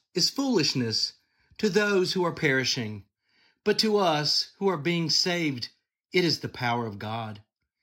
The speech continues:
For Jews demand signs and Greeks desire wisdom, but we proclaim Christ crucified, a stumbling block to the Jews and foolishness to Gentiles, but to those who are the called,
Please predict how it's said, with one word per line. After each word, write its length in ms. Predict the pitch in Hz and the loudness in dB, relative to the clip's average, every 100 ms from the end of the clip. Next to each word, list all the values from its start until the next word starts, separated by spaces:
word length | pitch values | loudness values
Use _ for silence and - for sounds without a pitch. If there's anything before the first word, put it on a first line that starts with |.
| _ _ _ _ _ _ _ _ _ - | _ _ _ _ _ _ _ _ _ -2
For 120 | 220 | 0
Jews 380 | 165 233 233 185 | 2 2 0 0
demand 400 | 208 190 185 175 | 0 0 0 0
signs 500 | 175 139 139 147 143 | 2 2 2 2 0
and 140 | 127 | -2
Greeks 340 | 120 156 165 - | 0 -2 0 -2
desire 440 | 135 117 135 131 | -4 -2 0 0
wisdom, 600 | 123 156 147 131 110 101 _ _ _ _ _ - | 0 0 0 -2 -6 -8 _ _ _ _ _ 0
but 180 | 190 190 | 0 2
we 160 | 269 | 2
proclaim 500 | 285 160 147 151 143 | 2 -2 0 2 2
Christ 460 | - 160 160 151 - | 0 0 2 2 0
crucified, 840 | 190 185 147 - 120 110 107 98 _ _ _ _ _ - | 0 0 0 -2 -4 -4 -6 -12 _ _ _ _ _ -4
a 80 | |
stumbling 540 | - - 196 165 135 117 | -2 2 2 2 0 2
block 280 | 117 117 117 | 0 -2 -4
to 100 | 127 | -4
the 100 | 120 | -2
Jews 560 | - 147 135 127 - - - _ _ 170 | 0 0 -2 -2 -4 -6 -14 _ _ -8
and 160 | 170 | -2
foolishness 540 | 240 220 165 - 143 - | 2 2 2 0 -2 -2
to 100 | 135 | -2
Gentiles, 760 | 117 151 143 135 120 120 113 - _ _ _ _ | 0 0 0 0 0 -2 -4 -8 _ _ _ _
but 120 | - 175 | -4 -2
to 100 | 165 | 2
those 480 | 170 170 170 156 | 4 4 2 0
who 140 | 185 165 | 0 0
are 200 | 151 151 | 0 0
the 140 | 143 | -2
called, 560 | - 151 113 110 98 | 0 2 2 0 -4